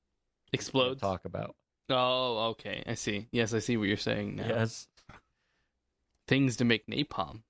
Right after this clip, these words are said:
Speaker 2: Yes.
Speaker 1: Yes.
Speaker 2: So it's gas,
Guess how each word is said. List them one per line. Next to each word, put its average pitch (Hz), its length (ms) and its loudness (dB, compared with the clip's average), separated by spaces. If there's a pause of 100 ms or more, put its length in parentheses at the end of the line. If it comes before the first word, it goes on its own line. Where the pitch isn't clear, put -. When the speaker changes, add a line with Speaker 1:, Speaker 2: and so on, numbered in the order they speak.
(120)
Speaker 2:
Yes. 101 500 -4 (500)
Speaker 1:
Yes. 104 260 -4 (340)
Speaker 2:
So 104 160 2
it's 101 160 -2 (340)
gas, 131 640 8